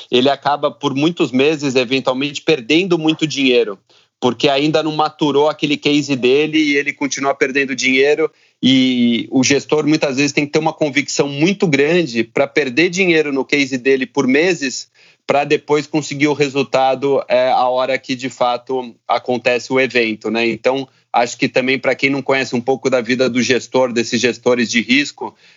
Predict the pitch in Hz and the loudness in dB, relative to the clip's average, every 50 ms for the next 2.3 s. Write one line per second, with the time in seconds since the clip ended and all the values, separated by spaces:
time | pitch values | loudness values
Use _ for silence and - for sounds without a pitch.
0 | _ - 113 117 117 - 135 117 127 110 - 127 127 123 117 123 120 - - 123 | _ -2 -2 -2 -2 -4 -2 -2 -4 -2 0 0 0 0 0 -2 -4 -2 0 0
1 | 120 120 120 117 120 110 120 120 117 131 131 - - 120 110 110 107 101 - 110 | 2 2 0 -2 0 0 0 0 0 -2 -2 -2 0 -2 0 0 -2 -2 -4 -4
2 | 101 101 95 90 85 | -2 -2 -4 -6 -6